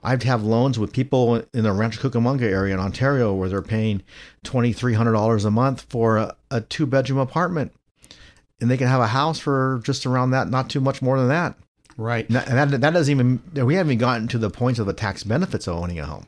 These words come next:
Speaker 2: Right. Now, there's different types of loans. So if I'm right, there's F H A, conventional, and V A. Can you speak
Speaker 1: Right.
Speaker 2: briefly on those?
Speaker 1: So F H A is ba-, is,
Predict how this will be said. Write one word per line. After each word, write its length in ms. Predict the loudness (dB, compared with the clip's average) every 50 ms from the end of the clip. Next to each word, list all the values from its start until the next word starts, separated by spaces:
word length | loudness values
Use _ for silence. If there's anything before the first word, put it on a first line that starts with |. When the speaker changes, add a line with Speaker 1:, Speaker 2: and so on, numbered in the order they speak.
| _ -14
Speaker 2:
Right. 400 | -12 -10 -8 -6 -6 -8 -8 -10 -14 -20 -20 -20 -20 -20 -20 _ -2
Now, 440 | 2 2 4 4 4 2 0 -2 -6 _ _
there's 200 | -4 -2 -2 0
different 340 | 0 0 0 0 -2 -6 -4
types 300 | -4 -4 -4 -4 -4 -4
of 60 | -2
loans. 320 | 0 0 0 0 -2 -2 -2
So 200 | -2 0 0 0 0
if 120 | 0 -2
I'm 240 | -2 0 0 0 0
right, 320 | 2 2 2 2 0 -2
there's 240 | -2 -4 -4 -4 -4 -4
F 220 | -4 -4 -2 -2 -2
H 260 | -2 -2 -2 -2 -2
A, 300 | 0 0 0 -2 -2 -4
conventional, 680 | -4 -4 -4 -2 -2 -2 -2 -2 -2 -2 -2 -4 -4 -4
and 200 | -2 -2 -2 0
V 200 | 0 0 0 0
A. 120 | -2 -4
Can 180 | -6 -6 -4 -2
you 140 | -2 -2 -2
speak 280 | -4 -4 -4 -2 -2
Speaker 1:
Right. 60 | 0
Speaker 2:
briefly 320 | 0 -2 -2 -2 -2 -2 -2
on 120 | -2 0
those? 180 | 0 -2 0 2
Speaker 1:
So 160 | 4 4 4
F 320 | 4 2 0 0 0 2
H 200 | 0 0 2 2
A 180 | 2 2 4 4
is 140 | 2 0 0
ba-, 140 | -2 -2 -2
is, 440 | 0 -2 -2 -4 -4 -4 -6 -8